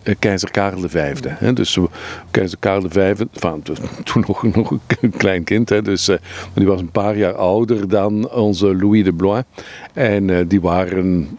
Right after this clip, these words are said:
eigenlijk speelkameraadjes, hè, dus, eh, en, ehm, ze zijn trouwens heel hun leven bevriend gebleven. En onze Louis de Blois is dan gaan studeren in Leuven, waar hij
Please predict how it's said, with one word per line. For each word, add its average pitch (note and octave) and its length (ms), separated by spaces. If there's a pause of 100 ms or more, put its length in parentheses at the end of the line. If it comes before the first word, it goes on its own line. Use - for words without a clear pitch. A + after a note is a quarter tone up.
eigenlijk C#2+ 380
speelkameraadjes, D#2 1000
hè, G#2 200
dus, F#2+ 340 (440)
eh, F#2+ 680
en, G2+ 480
ehm, F#2 500 (440)
ze G2 200
zijn F2+ 240
trouwens E2 380
heel G2 160
hun E2+ 120
leven E2 500
bevriend G2+ 380
gebleven. F2 560 (680)
En G#2+ 360 (520)
onze F#2 280
Louis G2 420
de F#2 100
Blois G2 300
is F2+ 240
dan F#2 220
gaan E2+ 180
studeren F#2+ 500
in E2 140
Leuven, A2 400
waar G2 260
hij E2+ 380